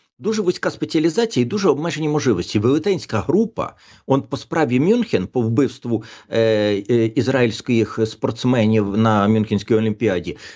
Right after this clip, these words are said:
там кілька десятків цим займалося, і порядка десяти чи дванадцяти були безпосередньо в групі самих ліквідаторів,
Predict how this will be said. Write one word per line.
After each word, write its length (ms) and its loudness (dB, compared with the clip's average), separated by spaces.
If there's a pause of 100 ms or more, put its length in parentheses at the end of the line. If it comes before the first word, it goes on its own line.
(140)
там 240 -2 (220)
кілька 380 -2
десятків 560 -2
цим 200 0
займалося, 560 0
і 20 -2
порядка 460 0
десяти 540 -2
чи 140 -2
дванадцяти 640 0 (240)
були 220 2
безпосередньо 720 -2
в 60 -2
групі 320 0
самих 540 0
ліквідаторів, 800 -2